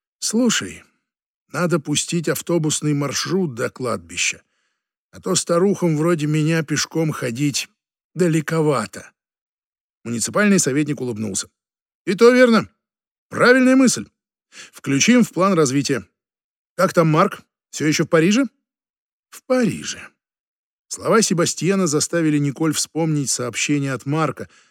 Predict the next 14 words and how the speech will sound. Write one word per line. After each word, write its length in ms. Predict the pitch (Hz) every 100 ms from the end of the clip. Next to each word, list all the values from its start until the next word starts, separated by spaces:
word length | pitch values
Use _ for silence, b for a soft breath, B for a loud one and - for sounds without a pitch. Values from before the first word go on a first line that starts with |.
| b
оставленное 600 | - 101 139 131 131 127 120
им 80 |
сегодня 420 | 113 127 120 120 123
утром 340 | 147 139 127
на 120 | 117
автоответчике. 840 | 110 - 110 120 120 101 - - - _ _ _ _ _ _ _ _
Что 220 | - - 165
ему 240 | 165 151
ответить? 500 | 143 151 160 - - _ _ _ _ _ _ _ _ _ _ _ -
Разумеется, 640 | 90 117 185 208 - 123
она 180 | 131 131
знала, 440 | 107 131 147 120
где 280 | 101 98 110
Эмили. 380 | 107 113 107 92